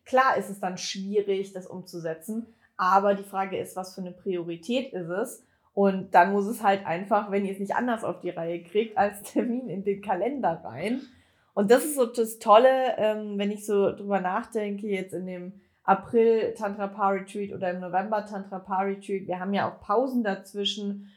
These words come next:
wo mal die Paare spazieren gehen oder einfach gemeinsam nur zusammen sind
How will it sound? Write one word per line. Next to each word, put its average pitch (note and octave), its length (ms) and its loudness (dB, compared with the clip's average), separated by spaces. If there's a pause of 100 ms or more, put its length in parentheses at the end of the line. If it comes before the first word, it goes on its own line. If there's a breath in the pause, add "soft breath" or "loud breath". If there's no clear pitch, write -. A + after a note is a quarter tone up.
(160 loud breath)
wo G3 120 0
mal G3 160 6
die G3 120 -6
Paare G#3 260 -2
spazieren G3+ 640 -4
gehen F#3 460 -4
oder F3 160 0
einfach F#3+ 520 -4
gemeinsam G3+ 760 -2
nur G3 360 -2
zusammen G3 560 -2
sind A3 360 0